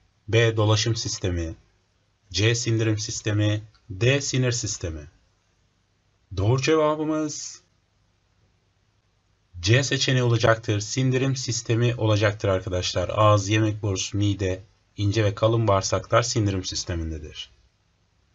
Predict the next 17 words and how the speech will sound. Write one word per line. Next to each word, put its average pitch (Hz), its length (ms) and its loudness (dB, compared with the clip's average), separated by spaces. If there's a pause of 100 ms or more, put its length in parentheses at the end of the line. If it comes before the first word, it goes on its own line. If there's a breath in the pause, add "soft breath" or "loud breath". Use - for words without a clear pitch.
(1300)
Araç 143 340 6
için 117 280 2
gerekli 135 400 2
elektriği 139 460 0
üreten 123 440 2
parça 101 480 2
aşağıdakilerden 127 800 4
hangisidir? 101 800 -2 (800)
A. 135 160 8
Alternatör, 117 1040 2 (400)
B. 113 280 2
Distribütör, 95 720 -6 (600)
C. 110 260 2
Kondansatör, 107 920 0 (480)
D. 120 260 2
Marş 123 360 4
motoru. - 380 -6